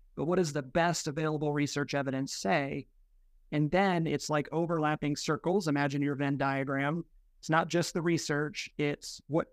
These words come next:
what resources and capacity does your school community have to do these types of things? And then the third circle is the context.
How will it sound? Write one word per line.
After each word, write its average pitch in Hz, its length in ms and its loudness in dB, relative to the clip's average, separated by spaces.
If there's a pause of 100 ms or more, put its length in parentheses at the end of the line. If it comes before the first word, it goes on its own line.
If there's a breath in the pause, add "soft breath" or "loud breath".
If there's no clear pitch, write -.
what 175 320 2
resources 143 960 0 (160)
and 139 500 0 (300)
capacity 147 680 2
does 135 220 2
your 131 140 0
school 147 580 -2
community 143 540 0
have 135 360 0
to 143 100 -2
do 180 280 0
these 143 200 -2
types - 300 -2
of 135 120 -8
things? 139 420 -6 (600)
And 147 120 2
then 160 100 2
the 156 80 0
third 170 280 2
circle 147 340 -2
is 139 240 -2
the 147 100 -4
context. - 680 -4